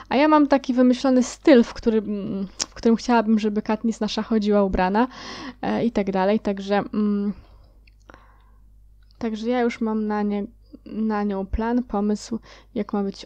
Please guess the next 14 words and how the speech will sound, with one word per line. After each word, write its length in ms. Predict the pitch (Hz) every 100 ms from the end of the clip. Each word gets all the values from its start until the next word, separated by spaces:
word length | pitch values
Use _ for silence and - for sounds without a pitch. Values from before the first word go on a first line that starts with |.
| -
ubrana 400 | 196 202 214 196
i 60 |
tak 200 | 202 185
dalej. 300 | 190 196 208
Nie 200 | 233 285
graj 220 | 247 247 240
z 60 |
nim, 140 | 247 240
bo 60 |
on 100 | 240
musi 260 | 240 - 226
zjeść. 760 | 220 208 190 190 - - - - - _ _ _ - - - - - _ _ - -
Em, 540 | 214 202 196 190 214 214
także, 420 | 196 196 202